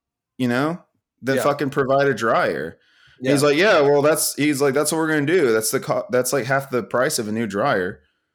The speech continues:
Speaker 1: So we're just gonna buy a new one." So I'm at Lowe's right now. It's like, "Okay, so, like, when's it gonna get there?" And he's like, "Well, I don't know.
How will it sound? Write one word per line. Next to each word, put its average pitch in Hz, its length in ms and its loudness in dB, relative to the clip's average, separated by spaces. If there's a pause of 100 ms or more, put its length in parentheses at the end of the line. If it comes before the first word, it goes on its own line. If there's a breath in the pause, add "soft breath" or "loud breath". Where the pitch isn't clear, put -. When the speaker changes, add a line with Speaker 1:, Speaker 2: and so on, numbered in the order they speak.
(160)
Speaker 1:
So - 120 -4
we're 160 60 2
just 147 140 -2
gonna 151 140 2
buy 131 180 2
a 127 40 0
new 127 180 2
one." 120 140 -2
So 117 140 0
I'm 131 100 0
at 104 120 0
Lowe's 123 340 0
right 85 160 -4
now. 87 380 -8 (1080)
It's 135 160 0
like, 147 280 0 (420)
"Okay, 123 480 2
so, 127 260 2
like, 117 220 0
when's 120 240 -2
it 127 80 -2
gonna 135 160 0
get 151 200 0
there?" 120 180 2
And 104 100 2
he's 98 180 -4
like, 92 200 -6
"Well, 98 200 0
I 110 80 2
don't 113 160 -4
know. 98 320 -8